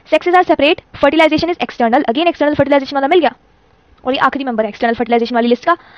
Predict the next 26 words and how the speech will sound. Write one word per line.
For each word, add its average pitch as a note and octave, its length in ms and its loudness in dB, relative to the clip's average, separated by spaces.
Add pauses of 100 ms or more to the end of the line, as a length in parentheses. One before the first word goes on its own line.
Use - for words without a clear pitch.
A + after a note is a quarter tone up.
(200)
They D4+ 140 2
are - 140 2
oviparous E4 420 2
and C#4 120 0
development B3+ 380 0
is E4 100 0
indirect। D4+ 500 0
हमें - 300 -6
पता B3+ 100 2
है C#4 40 0
ना, F#4 140 0
यहाँ A#3 140 -4
पे B3 280 2
इसका B3 120 -6
एग्जांपल B3 240 0
तो C4 60 -2
फ्रॉग B3+ 220 2
आता B3+ 140 2
है, B3 60 4
frog B3 220 0
में C4 80 0
deadpool B3+ 280 0
से C4+ 140 2
frog B3 240 -2
बनता B3 200 0
है, B3 60 -2